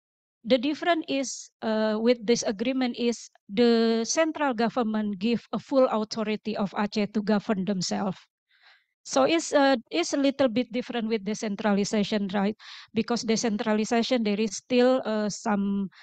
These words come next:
some, uh, business that goes to the central government and then, uh, others to the, uh, region or to the province. But, uh, through the special autonomy, uh, and then it, it implemented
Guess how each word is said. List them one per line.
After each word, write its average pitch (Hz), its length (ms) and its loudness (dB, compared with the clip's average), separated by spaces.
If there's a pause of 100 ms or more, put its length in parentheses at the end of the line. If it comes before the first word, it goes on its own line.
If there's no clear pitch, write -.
(200)
some, 208 680 0
uh, 214 180 2
business 262 500 0
that 208 200 -2 (120)
goes 220 280 -2
to 214 160 -2
the 196 160 0
central 202 420 0
government 254 560 0
and 202 220 -4
then, 214 360 -4
uh, 202 280 -4
others 202 420 -2
to 214 140 -4
the, 196 280 -2 (520)
uh, 202 600 -2
region 220 360 2
or 220 240 -4
to 208 200 0
the 196 300 0
province. 226 580 0 (420)
But, 269 220 2 (340)
uh, 233 220 2 (100)
through 320 220 2
the 254 120 6
special 240 460 0
autonomy, 226 800 0
uh, 202 520 2 (100)
and 220 260 0
then 220 380 2
it, 233 260 0
it 240 140 -2 (200)
implemented 240 760 0